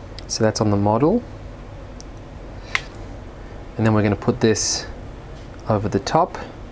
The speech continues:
Make sure to squeeze it really hard. Now you can keep that in place with the rubber band,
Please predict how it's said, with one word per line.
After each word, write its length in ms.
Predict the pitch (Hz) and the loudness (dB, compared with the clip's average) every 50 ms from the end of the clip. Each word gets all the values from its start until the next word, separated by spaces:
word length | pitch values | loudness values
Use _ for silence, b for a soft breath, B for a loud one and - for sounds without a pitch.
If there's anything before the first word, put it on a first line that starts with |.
| - - - - B B B B B B B B - - | -10 -10 -10 -12 B B B B B B B B -4 -4
Make 120 | 113 113 | -2 0
sure 120 | - - | 2 2
to 60 | 107 101 | 2 2
squeeze 300 | - - - 107 104 104 | 2 4 4 4 4 4
it 80 | - - | 4 4
really 220 | 117 117 107 101 | 6 6 6 4
hard. 560 | 98 120 139 139 147 147 147 147 147 147 143 - - - - - - - - B B B B B B B B B B B - - | 4 4 4 4 6 6 4 4 2 2 -2 -4 -6 -12 -12 -12 -12 -12 -12 B B B B B B B B B B B 0 4
Now 60 | 107 | 6
you 160 | 104 107 107 | 6 6 6
can 240 | - - - 147 143 | 4 4 6 6 6
keep 220 | 139 - 139 120 | 6 6 4 6
that 120 | - 120 120 | 6 6 6
in 120 | 117 110 | 4 4
place 300 | - - 117 113 - - | 4 4 4 4 4 2
with 80 | 120 104 | 4 6
the 60 | 104 | 6
rubber 220 | 110 107 104 104 | 6 6 6 4
band, 460 | 98 107 120 127 147 180 262 277 - | 6 6 6 6 6 6 6 4 2